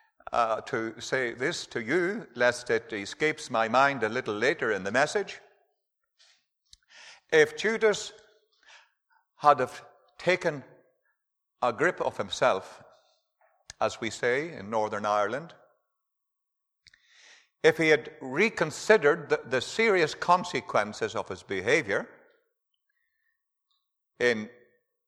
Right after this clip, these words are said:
betraying or selling Jesus for thirty pieces of dirty money, albeit silver, <clears throat> if he had not left that meeting in the upper room before the time,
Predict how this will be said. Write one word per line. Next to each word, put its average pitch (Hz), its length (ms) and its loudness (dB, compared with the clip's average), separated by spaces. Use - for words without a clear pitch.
betraying 156 800 6
or 135 220 6
selling 165 920 8
Jesus - 680 -2
for 135 180 6
thirty 196 460 6
pieces 160 580 -2
of 139 240 2
dirty 165 260 6
money, 208 280 12
albeit 147 380 8
silver, 240 560 4
<clears throat> - 180 -10
if 196 100 10
he 190 80 6
had 185 200 12
not 240 260 12
left 262 480 12
that 202 280 12
meeting 240 320 8
in 185 140 4
the 190 100 8
upper 233 260 12
room 214 220 10
before 214 300 10
the 180 80 4
time, 262 380 12